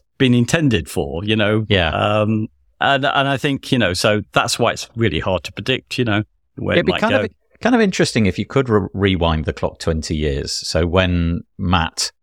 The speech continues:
Speaker 2: and Mike Little forked B two, I wonder if you rewound the clock and played it again, I wonder if WordPress would even get where it did. You know, were there a bunch of total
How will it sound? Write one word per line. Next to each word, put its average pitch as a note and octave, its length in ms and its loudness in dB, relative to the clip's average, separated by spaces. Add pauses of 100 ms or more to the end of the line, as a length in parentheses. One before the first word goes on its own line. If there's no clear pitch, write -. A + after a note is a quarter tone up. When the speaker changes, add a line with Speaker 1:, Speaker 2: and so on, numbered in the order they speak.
(240)
Speaker 2:
and E2 520 0
Mike A#2+ 240 0
Little G#2+ 400 0
forked - 500 -2
B F2 180 0
two, D2+ 440 -2 (160)
I D3 100 4
wonder E3+ 260 2
if - 120 -2
you D3+ 200 6
rewound D3 840 4
the A#2+ 120 2
clock B2 300 2
and G#2+ 200 2
played C3+ 300 2
it - 140 -2
again, D2+ 540 0 (280)
I - 80 0
wonder C3 640 4
if - 400 0 (320)
WordPress A2 480 2
would G2+ 120 2
even G2 420 2 (480)
get A2 220 2 (460)
where G2 280 4
it G2 140 -2
did. F2 300 2 (220)
You G#2+ 120 2
know, F#2 240 2
were A#2+ 140 4
there A#2+ 140 2
a A2+ 60 2
bunch A#2 340 0
of G2 220 2 (760)
total A#2 600 0